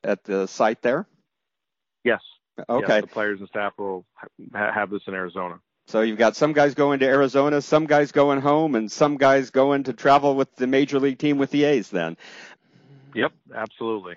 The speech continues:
Speaker 1: And you're back at home, I guess, relaxing after a summer in San Jose, but I'm sure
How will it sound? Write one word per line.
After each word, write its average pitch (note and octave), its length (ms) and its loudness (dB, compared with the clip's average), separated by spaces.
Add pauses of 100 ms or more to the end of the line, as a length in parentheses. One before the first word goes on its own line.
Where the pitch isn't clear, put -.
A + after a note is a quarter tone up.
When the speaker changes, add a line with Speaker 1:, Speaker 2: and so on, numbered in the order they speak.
(440)
Speaker 1:
And C#3+ 280 2
you're G#3 160 8
back G3 260 6
at F#3+ 80 4
home, E3+ 300 4
I D3+ 100 4
guess, D#3 440 2
relaxing D3+ 580 4
after C#3+ 320 2
a B2+ 40 0
summer C#3 380 2
in C3 140 0
San C3+ 260 0
Jose, C3 380 2
but B2 160 0
I'm A#2+ 100 2
sure D#3 380 2